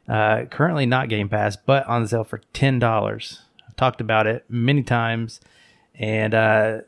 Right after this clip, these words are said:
this, this is the price. Uh, I don't, it's not gonna get cheaper than this. I do think it's gonna come to Game Pass, but, you know, just in case it doesn't, you kinda gotta, you kinda gotta jump on it. So ten bucks, that's,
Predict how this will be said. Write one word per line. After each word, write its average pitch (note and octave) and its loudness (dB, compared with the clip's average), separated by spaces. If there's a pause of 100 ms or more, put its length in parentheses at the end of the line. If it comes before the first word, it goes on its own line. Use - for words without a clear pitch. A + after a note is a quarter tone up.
(400)
this, A2 -2
this G#2+ -2
is A#2 0
the A#2+ -2
price. - -4
Uh, A2+ -2
I G#2+ 0
don't, A2 -2
it's - -8
not B2 0
gonna B2+ -2
get A#2+ -4
cheaper C3+ -4
than A#2+ -4
this. C3 -2 (440)
I A#2+ -2
do C3 0
think D3 0
it's C#3 -2
gonna C#3 2
come C3+ -2
to B2+ -2
Game B2+ 0
Pass, - -4 (500)
but, G#2+ 0 (120)
you A#2+ -4
know, G#2+ -6 (360)
just B3 -2
in E3+ 2
case D#3 0
it A#2+ -8
doesn't, A2 0
you A2 -4
kinda A2+ -4
gotta, G#2 -4 (480)
you C#3 -12
kinda D#3 2
gotta A2+ 4
jump G2+ -4
on F#2 -6
it. - -12
So F#2 -6
ten C3 -2
bucks, A2 -2
that's, - -4